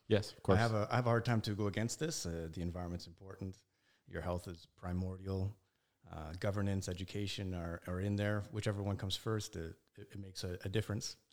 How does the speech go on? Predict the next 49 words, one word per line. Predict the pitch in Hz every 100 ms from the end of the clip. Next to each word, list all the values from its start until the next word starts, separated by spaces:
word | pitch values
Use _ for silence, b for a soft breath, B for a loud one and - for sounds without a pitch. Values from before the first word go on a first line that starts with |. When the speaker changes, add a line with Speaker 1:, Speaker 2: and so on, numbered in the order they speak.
| _ -
Speaker 2:
If | 98
you |
have | 98
quality | - 95 95 90
education, | 90 92 101 104 - 104
and, | 92 90 - -
well, | 80
I |
mean, | 80 82
we | 90
already | 90 87
know | 87
where | 85
education | 82 - - 87 -
standards | - 85 131 -
come | 104
from. | 95 107 104 - _ -
They're, | 90 82 - - _ b b b b b
and | - 143
then | 139
at | 123
the | 120
root | 120 147
of | 104
all | 95
of | 110
it |
is | 120
money. | 190 208 - - _
So | - 67 64 -
I | -
tend | 180 180
to | 135
agree. | 104 107 165 175 101
Uh, | 95 -
I |
don't | 127 123 95 95
want | 95 -
to | - 147
agree | 160 170
with | -
that, | - -
but | 101 95 - _ -
Speaker 1:
<laughs> | -
Speaker 2:
since | - - 131 -
Speaker 1:
Neither | 98 107
Speaker 2:
money | 98
Speaker 1:
do | 98
I. | 104